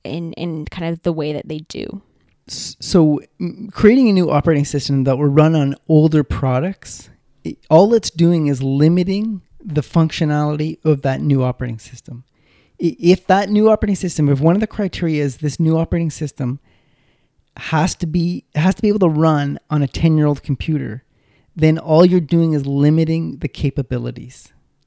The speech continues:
Speaker 2: and, and, and slowing the progress of technology. So I, I, I,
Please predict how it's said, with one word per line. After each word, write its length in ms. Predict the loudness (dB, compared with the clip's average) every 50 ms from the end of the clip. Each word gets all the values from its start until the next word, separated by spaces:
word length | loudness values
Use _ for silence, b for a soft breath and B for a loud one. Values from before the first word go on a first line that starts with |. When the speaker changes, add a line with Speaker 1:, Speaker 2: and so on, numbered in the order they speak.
| _ _ _
Speaker 2:
and, 200 | -6 -6 -6 -2
and, 300 | 2 4 4 4 2 0 b b b b b _ _ 0
and 180 | 2 2 2 2
slowing 640 | -2 -6 -8 -4 -2 2 4 4 4 4 2 -2
the 80 | -6 -6
progress 540 | -4 -4 0 0 0 0 0 -4 -4 -4 -6
of 100 | -8 -6
technology. 720 | -6 -6 -6 -6 -6 -6 -6 -6 -8 -10 -14 -18 -20 -20 _ _ _
So 320 | _ -6 -2 -2 -2 0 -2
I, 220 | -6 -10 -12 -12 -12 _
I, 60 | -14
I, 300 | -14 -14 -12 -6 -6 -6